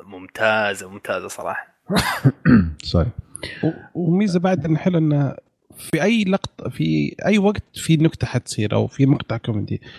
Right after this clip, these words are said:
Speaker 3: حتى بوسط الحماس، حتى بوسط
Speaker 1: أيوه.
Speaker 3: ال-، آه،
Speaker 1: بالضبط.
Speaker 3: دراما، حتى في كذا يعني موزعينها
Speaker 2: صح.
Speaker 3: على طول الفيلم.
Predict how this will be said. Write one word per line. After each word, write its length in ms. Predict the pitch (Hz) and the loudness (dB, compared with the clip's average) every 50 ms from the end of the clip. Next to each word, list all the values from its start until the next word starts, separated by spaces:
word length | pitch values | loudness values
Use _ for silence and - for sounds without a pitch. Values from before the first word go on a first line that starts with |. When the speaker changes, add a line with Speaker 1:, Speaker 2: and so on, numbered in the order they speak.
| - - | -12 -6
Speaker 3:
حتى 280 | - - 185 - 180 | -2 -2 0 2 2
بوسط 320 | 156 143 160 156 - - - | 0 2 0 -2 -2 0 2
الحماس، 680 | 139 131 127 117 117 - - 123 127 131 127 120 - - | 2 4 2 2 0 0 0 2 4 4 2 0 -2 -4
حتى 300 | - - 143 - - 131 | -2 -2 -2 0 0 0
بوسط 320 | 123 131 127 - - - | 0 0 -2 -2 -2 0
Speaker 1:
أيوه. 240 | 135 151 156 120 110 | 0 2 2 2 2
Speaker 3:
ال-، 180 | 117 117 117 120 - - - - - - _ _ - | 0 -2 -6 -6 -10 -16 -20 -20 -20 -20 _ _ 0
آه، 280 | - 104 90 55 69 - | 0 2 2 2 2 0
Speaker 1:
بالضبط. 180 | 69 78 117 | 2 2 2
Speaker 3:
دراما، 420 | 135 143 147 151 147 139 135 135 135 | 2 2 2 2 2 2 0 -2 -2
حتى 320 | - - 160 - - 143 | -2 -4 -4 -2 -2 -4
في 180 | 127 - 185 190 | -2 0 -2 -2
كذا 240 | - - 196 170 156 | 0 0 0 0 0
يعني 340 | 135 127 131 131 135 - - - - - - - - - - 113 127 123 _ _ _ - | 0 0 -2 -4 -6 -8 -12 -16 -20 -20 -20 -20 -20 -16 -14 -12 -12 -14 _ _ _ -2
موزعينها 720 | 143 143 143 156 160 151 139 139 156 196 202 180 160 151 139 | 0 2 2 2 2 0 0 -2 0 2 2 4 4 2 2
Speaker 2:
صح. 60 | 127 | 2
Speaker 3:
على 100 | 135 135 | 2 0
طول 220 | 135 - 180 190 | 2 2 2 2
الفيلم. 380 | 180 156 - - 156 123 95 85 | 2 0 0 0 -2 -2 -2 -6